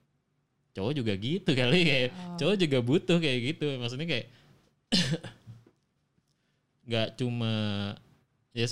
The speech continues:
Speaker 1: pokoknya intinya semua makhluk hidup pasti punya rasa, punya emosi,
Speaker 2: Iya,
Speaker 1: ya kan?
Speaker 2: iya.
Speaker 1: Cuma masalahnya beda-beda. Cowok lebih logis, cewek lebih emosional.
Speaker 2: Nah,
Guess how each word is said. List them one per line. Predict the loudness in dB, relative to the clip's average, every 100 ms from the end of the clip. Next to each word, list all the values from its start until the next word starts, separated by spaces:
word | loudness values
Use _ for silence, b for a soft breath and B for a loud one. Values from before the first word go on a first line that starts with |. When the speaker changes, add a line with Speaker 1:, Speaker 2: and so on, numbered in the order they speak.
| -4
Speaker 1:
pokoknya | -4 -2 -4
intinya | -4 -2 -2
semua | -2 -2 -2
makhluk | -2 -4 -6 -8
hidup | -6 -6 -6
pasti | -6 -6 -8
punya | -8 -6 -6 -6 -10
rasa, | -10 -8 -6 -6
punya | -6 -8
emosi, | -8 -8 -8 -10 -10 -12 -12 B B B B
Speaker 2:
Iya, | -16 -12
Speaker 1:
ya |
kan? | -8 -8
Speaker 2:
iya. | -10 -16 _ _ _ _ _ _ _ _ _ _ _ -18 -8
Speaker 1:
Cuma | -4 -2
masalahnya | -4 -4 -6 -4 -6
beda-beda. | -4 -6 -6 -8 -4 -4 -4 -8 B B B B _
Cowok | -8 -2 -2 -2
lebih | -4 -8 -8
logis, | -8 -4 -4 -4 -14 _
cewek | -12 -8 -8
lebih | -8 -8
emosional. | -8 -6 -4 -2 -2 -2 -6 -12 B B
Speaker 2:
Nah, | B -4